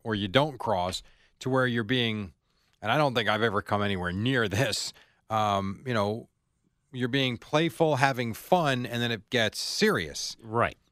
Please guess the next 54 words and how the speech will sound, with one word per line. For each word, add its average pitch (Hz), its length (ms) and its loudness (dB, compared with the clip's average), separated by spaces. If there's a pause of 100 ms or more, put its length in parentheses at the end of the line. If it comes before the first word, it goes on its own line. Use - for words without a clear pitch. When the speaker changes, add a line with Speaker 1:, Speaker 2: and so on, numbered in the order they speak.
(140)
Speaker 1:
And 127 120 -2
I 165 60 4
don't 151 160 2
think, 117 400 -2
again, 131 320 0
I 113 80 -4
don't 139 120 0
even 107 160 -2
think 104 140 -6
I've 110 120 2
ever 104 160 0
gone 123 240 0
there 113 100 0
'cause, 110 140 -4
quite 151 180 0
frankly, 120 320 0
we 110 180 2
don't 151 120 2
work 135 160 0
with 120 100 0
any 117 120 2
women 123 240 0
around 107 180 0
here 98 100 0
anyway. 110 380 0 (220)
Speaker 2:
Mm-hmm. 123 200 -2
Speaker 1:
So 135 60 -2
there's 120 240 -2
not, 135 320 0 (340)
there 147 120 -4
wouldn't 147 180 -4
even 123 340 -6
be 139 340 -2
those 131 260 -2
types 127 300 0
of 101 140 -4
relationships. 98 800 -2
I 123 40 -6
mean, 127 80 -2
there's 123 100 0
very 131 180 0
few. 98 480 -4 (220)
Speaker 2:
We're, 135 200 2
we're, 151 300 4
and 143 160 2
especially 135 520 -2
in 127 100 0
our 120 320 4 (320)
department. 110 680 -2
Speaker 1:
Right. 139 300 2 (220)
Speaker 2:
There's 113 260 2
Speaker 1:
We're, 120 60 -2
Speaker 2:
not 117 120 2
Speaker 1:
exactly. 110 540 2